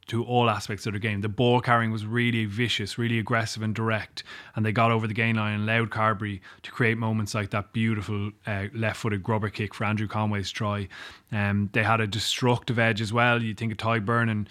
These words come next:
Peter O'Mahony consistently making turnovers, whether it was line out, breakdown, spoiling mauls, um, and bringing that turnover mentality that Munster have always had and, and thrived off.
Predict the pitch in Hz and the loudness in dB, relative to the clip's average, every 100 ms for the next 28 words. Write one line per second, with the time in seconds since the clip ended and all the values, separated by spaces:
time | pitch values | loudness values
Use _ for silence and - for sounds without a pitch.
0 | - - - 117 113 113 117 110 104 101 | -12 -16 -2 2 4 4 4 2 -2 -6
1 | - _ - 113 - 135 - 117 107 107 | -16 _ -4 -2 2 0 2 2 2 2
2 | 117 113 104 104 110 107 107 113 113 113 | 2 2 0 -2 -2 -2 0 2 4 4
3 | 110 107 98 - - _ 117 113 107 120 | 2 0 -4 -12 -20 _ 0 0 2 2
4 | 107 107 104 - - - - - 117 113 | 2 2 -2 -6 -16 -10 -6 0 2 4
5 | 110 107 107 107 101 95 - - 117 107 | 2 0 0 0 -2 -6 -8 -6 -4 -2
6 | 104 110 98 120 117 113 110 104 - - | -2 -2 2 4 4 4 4 2 -2 -8
7 | - _ - 123 120 120 113 110 104 113 | -12 _ 0 2 4 4 2 0 2 2
8 | 110 110 113 110 113 110 113 107 110 107 | 2 -2 -2 0 0 2 2 2 2 2
9 | 107 - 110 95 120 113 117 104 92 - | 0 -4 -4 -2 2 2 2 -2 -6 -10